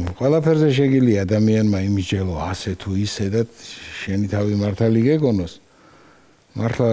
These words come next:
მაგრამ როდესაც საქმე მიდგება საქმეზე და ფსიქოლოგიური გარჩევა როდესაც იწყება, როგორც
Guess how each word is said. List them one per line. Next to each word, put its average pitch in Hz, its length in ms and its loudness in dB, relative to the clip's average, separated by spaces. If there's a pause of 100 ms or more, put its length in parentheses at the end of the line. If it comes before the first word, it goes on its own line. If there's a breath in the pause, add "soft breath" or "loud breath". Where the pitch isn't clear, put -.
(100)
მაგრამ 113 440 2
როდესაც 113 480 2
საქმე 110 400 -2
მიდგება 104 600 2 (720)
საქმეზე 107 720 0
და - 160 -12
ფსიქოლოგიური 98 1000 0
გარჩევა 92 560 -6
როდესაც 92 540 -10
იწყება, 127 460 -2 (1080 loud breath)
როგორც 139 440 0